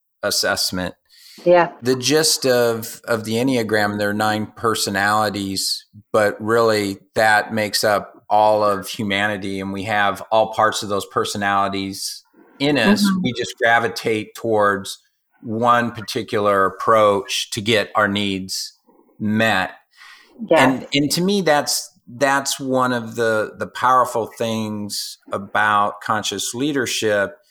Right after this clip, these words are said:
Speaker 1: is we're not hung up on pigeonholing ourselves as, you know, I'm a driver or I'm an influencer.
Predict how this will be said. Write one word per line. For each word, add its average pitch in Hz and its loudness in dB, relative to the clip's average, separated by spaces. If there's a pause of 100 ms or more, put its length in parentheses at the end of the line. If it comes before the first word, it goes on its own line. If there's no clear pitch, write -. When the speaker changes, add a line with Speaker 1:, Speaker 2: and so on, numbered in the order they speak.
(420)
Speaker 1:
is 113 -4
we're 120 0
not 147 2
hung 135 -2
up 123 2
on 107 2 (480)
pigeonholing 120 -2
ourselves 104 0
as, 101 0
you 110 -6
know, 95 0
I'm 110 2
a 98 -8 (100)
driver 98 2
or 95 4
I'm 98 0
an 98 -6
influencer. 95 -2